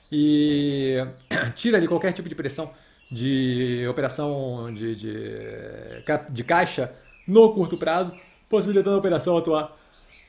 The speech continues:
de forma mais tranquila, reorganizando <clears throat> a estrutura de capital. É, precificação completamente descasada da realidade. Cogna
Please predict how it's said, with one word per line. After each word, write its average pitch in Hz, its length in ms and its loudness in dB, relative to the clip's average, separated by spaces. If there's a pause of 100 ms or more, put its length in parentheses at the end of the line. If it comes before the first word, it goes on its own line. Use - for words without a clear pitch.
(420)
de 226 80 0
forma 226 240 4
mais 226 180 4
tranquila, 233 680 6 (680)
reorganizando 175 760 6 (380)
<clears throat> 139 340 0
a 160 80 0
estrutura 147 360 -2
de 139 80 -6
capital. 135 500 -4 (540)
É, 135 180 0
precificação 156 560 -2
completamente 147 380 -2
descasada 131 300 -6
da 123 80 -4
realidade. 110 340 -8
Cogna 170 520 4